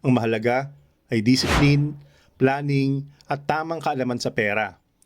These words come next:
Kung natulungan kita sa video na to, i-like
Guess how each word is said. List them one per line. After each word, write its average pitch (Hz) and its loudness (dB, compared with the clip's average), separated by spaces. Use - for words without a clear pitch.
Kung 117 2
natulungan 110 0
kita 131 -2
sa 131 -6
video 110 0
na 110 2
to, 131 -2
i-like 147 2